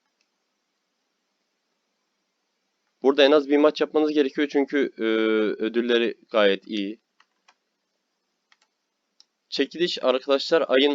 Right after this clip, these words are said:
on birinde son bulacak. On biri, on birinde açıklayacağım sizlere.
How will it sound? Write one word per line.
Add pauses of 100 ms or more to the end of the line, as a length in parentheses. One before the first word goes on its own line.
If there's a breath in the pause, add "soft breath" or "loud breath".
on
birinde (220)
son
bulacak.
On
biri,
on
birinde
açıklayacağım
sizlere.